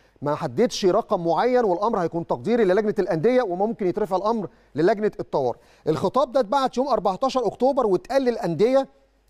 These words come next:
إذا كانت هناك إصابات أكتر من خمسة من الجائز ليك كنادي إنك ترسل طلب للتأجيل، مش خمسة معناها تأجل، لا، ترسل طلب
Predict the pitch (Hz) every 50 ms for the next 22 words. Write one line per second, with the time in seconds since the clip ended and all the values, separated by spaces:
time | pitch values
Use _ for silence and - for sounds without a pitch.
0 | _ _ - 262 269 202 190 185 160 - - 226 240 247 - 180 180 220 269 -
1 | 247 220 190 175 - 180 143 160 151 123 - _ - - _ _ _ _ _ _
2 | - 254 269 - _ - 156 113 107 113 143 170 160 - 202 247 262 214 - 285
3 | 285 262 - _ _ _ _ _ _ _ _ _ _ _ _ _ _ _ _ -
4 | 120 160 202 240 240 214 185 139 220 247 277 247 240 214 143 180 247 247 - -
5 | 202 196 240 277 220 220 262 220 190 165 170 170 170 - - - 254 254 - -
6 | - 170 139 113 - _ _ _ - 254 277 285 233 190 - _ _ _ - -
7 | 269 - - _ 240 214 180 139 180 208 156 107 92 - _ _ _ _ _ _
8 | _ _ _ _ _ _ 131 135 - 127 120 208 233 247 185 - 226 190 175 185
9 | 214 220 - - 220 214 160 123 127 107 127 - - - _ _ - 240 277 -
10 | - - 202 175 - 240 247 254 254 185